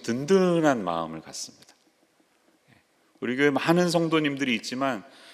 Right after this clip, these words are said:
특히 새벽 기도회, 수요 예배를 지키시는 분들을 보면 너무 든든해요, 제 마음이. 풋볼의 예를 들면 이제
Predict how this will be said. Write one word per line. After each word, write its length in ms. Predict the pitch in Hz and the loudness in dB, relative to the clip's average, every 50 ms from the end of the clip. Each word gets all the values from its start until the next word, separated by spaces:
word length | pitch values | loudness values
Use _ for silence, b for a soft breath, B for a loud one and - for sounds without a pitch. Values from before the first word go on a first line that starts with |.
| B B B | B B B
특히 180 | - - 123 | -10 -6 -6
새벽 460 | 117 - - 170 170 190 185 175 185 | -2 0 2 6 8 8 8 6 4
기도회, 640 | - 160 160 143 147 143 139 123 117 110 104 98 95 98 | -2 -2 2 4 4 6 6 6 4 4 2 0 -4 -6
수요 400 | - - - 180 180 180 175 156 | -8 -6 -2 0 0 2 2 2
예배를 340 | 131 123 131 127 123 123 | 2 4 2 2 2 0
지키시는 540 | 120 - - - - 113 - - 117 110 110 | -2 -6 -10 -8 -8 -8 -8 -6 -8 -8 -8
분들을 320 | 104 104 101 98 101 98 98 | -8 -8 -6 -6 -4 -4 -4
보면 360 | 90 95 95 110 127 123 95 - b b b b b b b b | -4 -6 -6 -6 -8 -8 -8 -10 b b b b b b b b
너무 240 | 98 110 127 131 | -4 -4 -4 -4
든든해요, 600 | - - 127 151 165 185 185 185 165 139 117 95 82 | -2 -4 -4 -2 2 4 4 4 4 2 0 -2 -4
제 160 | - - 90 | -8 -10 -12
마음이. 240 | 80 80 80 73 73 - 73 _ _ _ _ _ _ _ _ _ _ - b b b b b b - - | -12 -14 -14 -16 -18 -20 -20 _ _ _ _ _ _ _ _ _ _ -20 b b b b b b -10 -8
풋볼의 540 | - 185 185 - 196 190 180 170 160 139 | -8 -6 2 6 8 8 10 10 10 8
예를 240 | 113 104 117 123 113 | 8 8 6 4 2
들면 420 | 110 110 104 107 120 120 113 98 - b b b b b b b b b | 2 0 0 0 0 0 -2 -4 -8 b b b b b b b b b
이제 180 | 110 98 113 | -10 -6 -6